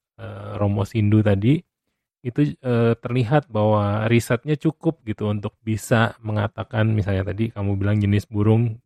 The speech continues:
eh, dan bunga, dan bahkan mendeskripsikannya. Sementara kalau Remi Silado itu juga begitu, jadi dia menyebutkan nama jalan, lalu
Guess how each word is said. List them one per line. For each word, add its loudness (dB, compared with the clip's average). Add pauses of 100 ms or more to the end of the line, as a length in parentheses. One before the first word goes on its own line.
eh, -6
dan -2
bunga, 0 (720)
dan 0
bahkan 2
mendeskripsikannya. 0 (460)
Sementara 2
kalau 4
Remi 0
Silado 0
itu -2
juga 2
begitu, 2
jadi -2
dia -2
menyebutkan -4
nama -2
jalan, 0 (500)
lalu 0